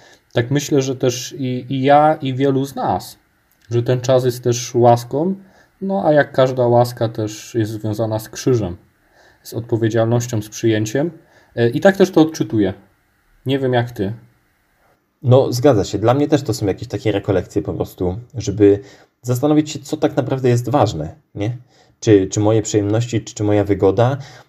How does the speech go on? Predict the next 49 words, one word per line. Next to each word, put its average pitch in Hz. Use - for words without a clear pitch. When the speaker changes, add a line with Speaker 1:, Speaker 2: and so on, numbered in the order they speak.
Speaker 2:
y, 101
czy -
może 101
w -
tym 104
momencie 104
powinienem 101
właśnie 98
skupić 95
myśli 98
jeszcze 101
bardziej 98
na 87
Panu 92
Bogu, 92
na 101
drugim 110
człowieku, 104
na 95
tym, 98
w 95
jaki -
sposób -
mogę 101
komuś 101
pomóc, 98
na 98
tym, 98
na 101
ile 98
mogę 98
Pana 98
Boga 98
też -
usłyszeć. -
Także, 120
no, 262
myślę, 135
że 120
dla 123
całego 120
świata -
tak -
naprawdę 90
są 92
to 87
jakiegoś 92
rodzaju 87
rekolekcje. 85